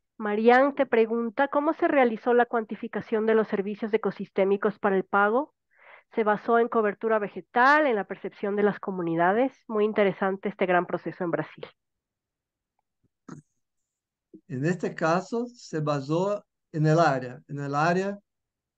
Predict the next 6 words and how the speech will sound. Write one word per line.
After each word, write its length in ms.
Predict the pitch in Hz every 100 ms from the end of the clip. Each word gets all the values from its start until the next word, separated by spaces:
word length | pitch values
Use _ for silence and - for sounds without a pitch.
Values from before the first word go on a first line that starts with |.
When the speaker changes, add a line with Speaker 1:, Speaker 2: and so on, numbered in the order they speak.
| _ _ _
Speaker 2:
que 180 | - 143
fue 260 | - 151 151
protegida 760 | 151 147 151 139 180 202 208 -
o 160 | 170 156
que 140 | 156
fue 380 | 156 165 175